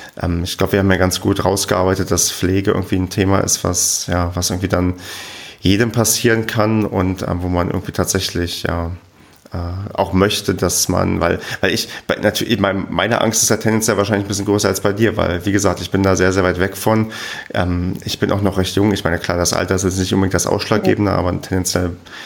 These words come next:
je älter du bist, desto wahrscheinlicher ist es, dass du vielleicht mal pflegebedürftig wirst. Und ich denk halt auch, Mensch, ähm, wäre irgendwie, man hört ja oft das von diesen Horrorpflegeheimen, ähm, die, wo es irgendwie ganz, ganz schlimm,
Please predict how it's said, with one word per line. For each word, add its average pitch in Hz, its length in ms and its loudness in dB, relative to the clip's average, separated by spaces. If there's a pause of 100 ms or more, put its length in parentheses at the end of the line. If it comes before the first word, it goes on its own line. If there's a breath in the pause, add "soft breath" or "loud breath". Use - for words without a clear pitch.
(120 loud breath)
je - 80 2
älter 95 220 2
du 90 80 2
bist, - 240 0
desto 92 280 0
wahrscheinlicher 95 540 2
ist 92 160 0
es, 98 60 2
dass - 160 0
du - 80 0
vielleicht 92 180 0
mal 90 60 2
pflegebedürftig 101 760 0
wirst. 104 300 -2 (440 loud breath)
Und - 140 -2
ich - 120 -4
denk 92 160 0
halt 90 180 0
auch, 95 300 2
Mensch, 85 420 0
ähm, 87 360 0 (300)
wäre 101 300 0
irgendwie, 101 460 2 (380 loud breath)
man 98 140 -2
hört 123 140 4
ja 117 80 2
oft - 100 -6
das 107 120 0
von 113 80 2
diesen 98 260 2
Horrorpflegeheimen, 95 1120 2
ähm, 92 140 0
die, 90 360 -2
wo 92 100 -4
es - 140 0
irgendwie 90 300 -2
ganz, 92 300 -2
ganz 87 140 -2
schlimm, 113 260 0